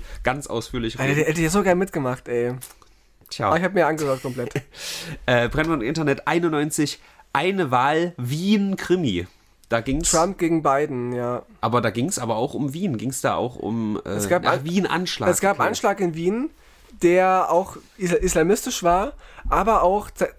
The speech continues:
Speaker 2: zugleich hatten Muslime den aufgehalten. Irgendwas war da, da gewesen.
Speaker 1: Okay.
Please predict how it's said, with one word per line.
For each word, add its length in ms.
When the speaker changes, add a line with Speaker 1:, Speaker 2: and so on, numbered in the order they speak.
Speaker 2:
zugleich 580
hatten 500
Muslime 720
den 140
aufgehalten. 600
Irgendwas 340
war 80
da, 100
da 220
gewesen. 420
Speaker 1:
Okay. 160